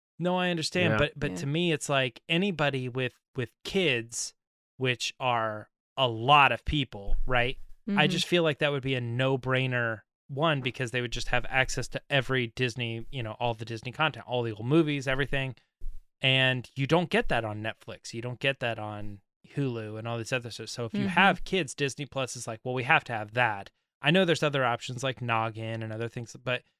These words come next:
Speaker 1: but my stuff is, is I just, I, I'm so surprised that Disney isn't just that standard one for so many families.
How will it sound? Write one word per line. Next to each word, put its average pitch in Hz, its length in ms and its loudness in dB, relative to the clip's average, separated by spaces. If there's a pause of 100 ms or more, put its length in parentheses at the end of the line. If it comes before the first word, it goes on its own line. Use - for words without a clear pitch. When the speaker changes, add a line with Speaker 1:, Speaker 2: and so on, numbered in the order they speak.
(500)
Speaker 1:
but 156 180 -4
my 156 160 4
stuff 151 340 0
is, 123 300 -2
is 131 240 -4 (160)
I 139 140 0
just, 139 300 -4 (200)
I, 131 140 2 (400)
I'm 123 80 -6
so 165 240 4
surprised 135 500 2
that 127 140 -10
Disney 120 480 -4
isn't 139 600 -2
just - 460 -2
that 110 340 2 (640)
standard 123 960 0
one 113 380 -4 (180)
for 120 360 0
so 127 420 0
many 117 300 -2
families. - 680 0